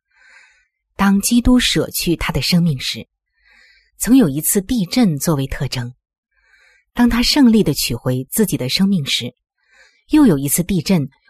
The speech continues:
为那时刻做证据。已经得胜死亡和阴间的主，迈着胜利者的步伐，在地动、闪电和雷轰之际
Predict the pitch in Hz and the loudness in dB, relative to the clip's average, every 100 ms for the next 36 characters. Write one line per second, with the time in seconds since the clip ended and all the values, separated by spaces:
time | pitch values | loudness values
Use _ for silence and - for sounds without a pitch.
0 | - 190 226 170 - - 139 - 156 - | 0 2 2 0 -4 -6 -6 -4 -4 -4
1 | 160 - 147 123 113 - _ _ _ _ | -4 -2 -4 -6 -12 -16 _ _ _ _
2 | _ _ _ _ _ _ _ _ _ - | _ _ _ _ _ _ _ _ _ -8
3 | 170 190 208 208 196 175 190 247 208 - | -4 0 2 0 0 -2 0 0 0 -2
4 | 135 127 143 175 - 170 180 220 220 220 | -2 -2 -4 -8 -4 -4 0 2 2 0
5 | 208 170 - - - _ _ _ _ _ | -2 -4 -8 -12 -16 _ _ _ _ _
6 | _ _ 247 214 156 143 139 - - 277 | _ _ -4 -2 -2 -4 -6 -6 0 0
7 | 196 147 135 135 - 139 - - - _ | 0 -2 -6 -8 -8 -10 -10 -14 -16 _
8 | _ _ _ _ _ _ _ - 180 170 | _ _ _ _ _ _ _ -8 -6 0
9 | 226 180 214 139 - _ _ - - 139 | 0 2 0 0 -8 _ _ -8 -6 -4
10 | 123 190 151 - _ _ - 220 180 165 | -4 -2 -2 -6 _ _ -2 -2 2 2
11 | 202 - 254 240 151 143 123 | 2 2 2 0 -4 -6 -8